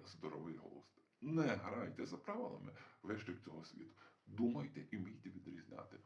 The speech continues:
фальш від реальності. Хто святкує, зі святом, хто не святкує, всього вам найкращого. І пам'ятайте, атеїст — це людина, яка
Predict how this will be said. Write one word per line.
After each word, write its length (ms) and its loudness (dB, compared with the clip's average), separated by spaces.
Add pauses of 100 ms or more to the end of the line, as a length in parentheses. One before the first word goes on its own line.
(220)
фальш 400 0 (280)
від 200 0
реальності. 680 -10 (1300)
Хто 140 6
святкує, 600 2
зі 140 2
святом, 500 2 (140)
хто 280 2
не 160 2
святкує, 720 -2 (920)
всього 300 2
вам 240 0
найкращого. 680 -6
І 140 2
пам'ятайте, 800 -2
атеїст — 540 -2
це 120 -2
людина, 420 0
яка 340 -2